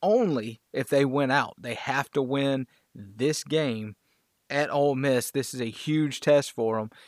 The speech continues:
They played so well last week at home against Auburn. Will they be the same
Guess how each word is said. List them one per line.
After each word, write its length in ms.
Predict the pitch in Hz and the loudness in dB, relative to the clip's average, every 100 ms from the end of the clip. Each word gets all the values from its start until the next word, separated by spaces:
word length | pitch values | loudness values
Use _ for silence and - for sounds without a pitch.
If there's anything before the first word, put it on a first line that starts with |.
| _ - | _ -4
They 100 | 120 | -4
played 360 | - 131 120 | -2 -2 -2
so 300 | - - 180 | -2 2 2
well 300 | 170 170 147 | 4 4 2
last 300 | 131 123 - | 2 0 -2
week 160 | 131 120 | -4 -4
at 80 | 117 | 0
home 260 | 131 131 | 0 0
against 260 | 123 113 - | -2 -2 0
Auburn. 360 | 127 127 127 - _ _ | 0 0 -4 -8 _ _
Will 320 | - 147 156 | 0 4 4
they 220 | 139 143 135 | 4 2 2
be 220 | 139 135 | -2 -2
the 100 | 127 | -2
same 460 | - 131 127 123 | -2 -2 -2 -4